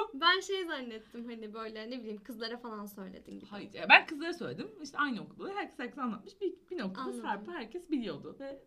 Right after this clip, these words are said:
Speaker 2: böyle sadece suratıma bakıyor, hiçbir şey
Speaker 1: Bir şey diyeyim
Speaker 2: demiyor.
Speaker 1: mi? Sarp,
Speaker 2: <laughs>
Speaker 1: sizin o mektup olayınızı anlatmadığı için çok, çok
Speaker 2: Çok,
Speaker 1: şanslısınız.
Speaker 2: çok iyi bir insandı.
Speaker 1: Gerçekten.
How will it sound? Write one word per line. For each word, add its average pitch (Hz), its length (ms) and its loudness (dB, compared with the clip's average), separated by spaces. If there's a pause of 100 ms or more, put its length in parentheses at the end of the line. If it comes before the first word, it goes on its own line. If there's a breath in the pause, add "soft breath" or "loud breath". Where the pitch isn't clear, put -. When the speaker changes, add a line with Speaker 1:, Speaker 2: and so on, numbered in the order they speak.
Speaker 2:
böyle 233 360 -6
sadece - 220 0
suratıma 311 420 2
bakıyor, 196 240 -4
hiçbir - 180 -16
şey 220 220 -4
Speaker 1:
Bir - 0 -
şey 185 180 6
diyeyim - 0 - (180)
Speaker 2:
demiyor. - 80 2
Speaker 1:
mi? - 60 2 (100)
Sarp, 320 260 6 (240)
Speaker 2:
<laughs> - 280 -10
Speaker 1:
sizin 294 440 8
o 262 360 4 (160)
mektup 277 420 -6
olayınızı 285 460 -2
anlatmadığı 269 600 -4
için 311 220 -8
çok, - 320 -14
çok 247 140 -14
Speaker 2:
Çok, 233 120 -4
Speaker 1:
şanslısınız. - 280 -12
Speaker 2:
çok 240 300 -10
iyi 196 300 0
bir - 80 -6
insandı. 160 540 -10
Speaker 1:
Gerçekten. - 520 -8